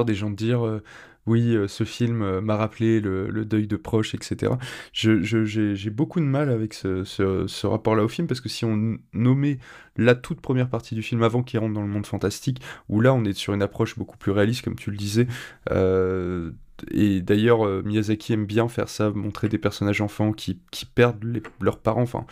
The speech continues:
je pense à Chihiro notamment, mais, euh, Totoro aussi, tout ça. Enfin, il y a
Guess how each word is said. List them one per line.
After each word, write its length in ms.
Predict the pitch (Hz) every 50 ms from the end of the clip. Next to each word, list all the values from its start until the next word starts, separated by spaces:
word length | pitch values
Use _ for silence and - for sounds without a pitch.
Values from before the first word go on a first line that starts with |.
| - - - -
je 80 | -
pense 180 | - 95 90 104
à 20 |
Chihiro 400 | 104 - - - 110 107 107 120
notamment, 320 | 117 107 95 - 98 107 104
mais, 240 | 104 107 95 95
euh, 180 | 95 95 92 92 - - - - - - - - _
Totoro 500 | - 98 - - 98 92 98 104 110 107
aussi, 320 | 104 95 - - - 107
tout 100 | 104 -
ça. 120 | - - 101
Enfin, 160 | - - 98
il 60 | 92
y 40 | 87
a 80 | 87